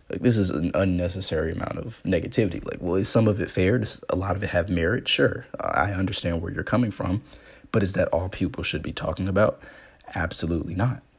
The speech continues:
The forty-niners had a hell of a season,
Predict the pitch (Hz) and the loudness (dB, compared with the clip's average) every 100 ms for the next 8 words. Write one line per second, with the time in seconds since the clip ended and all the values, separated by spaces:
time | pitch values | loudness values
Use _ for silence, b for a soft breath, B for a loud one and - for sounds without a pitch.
0 | _ _ _ _ _ _ b b b b | _ _ _ _ _ _ b b b b
1 | - - 139 165 151 101 90 82 - - | -10 -2 0 4 4 4 0 -2 -2 -4
2 | - 73 64 71 - 90 90 90 | -2 -4 -4 -8 -2 0 0 -2